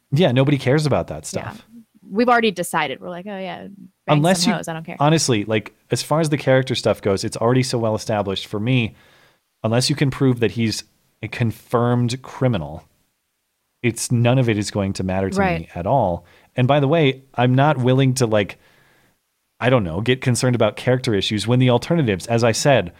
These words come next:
Speaker 1: are gun control, centrally planned economy, and altering the rules because you lost, like altering our constitution because you lost. No, thank you. I don't
Speaker 2: Yeah.
Speaker 1: want anything to do with that, regardless of whether you have an upstanding character.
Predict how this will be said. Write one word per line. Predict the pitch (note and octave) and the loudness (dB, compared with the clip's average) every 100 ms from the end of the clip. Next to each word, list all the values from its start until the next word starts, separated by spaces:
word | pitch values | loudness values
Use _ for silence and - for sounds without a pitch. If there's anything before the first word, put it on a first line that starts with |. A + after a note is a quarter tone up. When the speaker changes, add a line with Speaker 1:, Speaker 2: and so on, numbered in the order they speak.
| _ - | _ -4
Speaker 1:
are | A2+ | -2
gun | G2+ A2+ C3 D3+ | 0 2 2 2
control, | D3+ C#3 - C3+ C#3+ C#3 - | 0 0 2 2 2 0 -6
centrally | - C#3 C3+ E3 D3+ | -2 0 2 2 0
planned | C3 C#3 C#3+ C3+ | 0 2 2 2
economy, | B2+ - B2+ B2+ G#2+ G#2 - - | 0 0 2 2 0 -2 -6 -6
and | - A#2 A#2+ - _ | -2 0 -2 -10 _
altering | C3 C3 D#3+ D#3+ | -2 0 2 4
the | C3 | 4
rules | G#2+ A#2+ B2 A2+ | 2 4 4 2
because | - A#2+ A#2 G2+ | 0 -2 -2 0
you | G#2 | 0
lost, | F#2 E2 C#2+ - - | 0 -2 -4 -10 -6
like | G#2 G2+ | -4 -2
altering | A2+ B2+ B2+ | -2 2 2
our | A#2 | 2
constitution | - A2+ - G#2+ G2+ | 0 -2 -2 -4 -4
because | F#2 G2 | -4 -4
you | F#2 | -4
lost. | E2 - | -8 -2
No, | F3 | 0
thank | - A#2+ - | 0 -2 -4
you. | - - - | -12 -18 -10
I | A2 | -4
don't | A2 | -2
Speaker 2:
Yeah. | A2+ | 0
Speaker 1:
want | A2+ | 0
anything | A2 G#2+ G#2 | -2 -2 -4
to | |
do | F2 G2 | -4 -4
with | F2+ | -4
that, | D#2+ D2 - | -8 -14 -6
regardless | B2 A2+ A#2+ A#2+ | 0 2 2 0
of | A2 G2+ | -2 -2
whether | G#2+ | 0
you | G#2+ | 0
have | G#2 | -2
an | G#2 | -4
upstanding | A2+ - - A2 A2 G#2+ G2+ | -6 -6 -4 -2 -2 -4 -6
character. | - A#2+ A#2+ - - - | -2 0 0 0 -8 -14